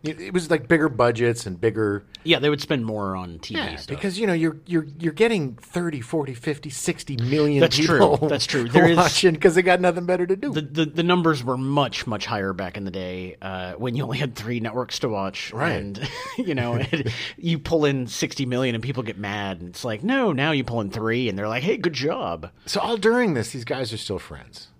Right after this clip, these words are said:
Speaker 1: Spielberg and Lucas, and they're
Speaker 2: Yeah.
Speaker 1: still friends. They still, still have their rivalry. And so while, uh, Spielberg's working in the system, Coppola comes up to Lucas and is like, "Hey, will you help me start Zoetrope? Zoetrope
Speaker 2: Oh,
Speaker 1: Studios."
Speaker 2: yeah, yeah.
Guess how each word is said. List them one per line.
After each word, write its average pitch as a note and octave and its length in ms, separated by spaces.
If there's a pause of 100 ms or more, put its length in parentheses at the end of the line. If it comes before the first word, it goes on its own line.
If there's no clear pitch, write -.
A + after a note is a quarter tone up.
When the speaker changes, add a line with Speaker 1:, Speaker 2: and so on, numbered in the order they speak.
(280)
Speaker 1:
Spielberg F2 480
and D2+ 100
Lucas, - 320
and G#2+ 120
they're F3 80
Speaker 2:
Yeah. - 80
Speaker 1:
still E3+ 120
friends. D#2+ 560
They A2+ 100
still, A2+ 260
still - 240
have A2 140
their F2+ 100
rivalry. D#2+ 500
And F2 120 (400)
so B2 420 (540)
while, F3 640 (140)
uh, G#2 380 (100)
Spielberg's A2 500
working G2 260
in G2 120
the F#2+ 60
system, E2+ 680 (120)
Coppola G#2 360
comes G2 260
up F2+ 220 (220)
to A2 100
Lucas F2 500
and E2+ 80
is E2 100
like, E2 200
"Hey, G2 440
will F#2 120
you G#2+ 300
help F#2 280
me E2 300
start D#2 480
Zoetrope? - 560 (680)
Zoetrope E2+ 340
Speaker 2:
Oh, G2+ 80
Speaker 1:
Studios." D#2+ 460 (220)
Speaker 2:
yeah, D#2 80
yeah. D2+ 60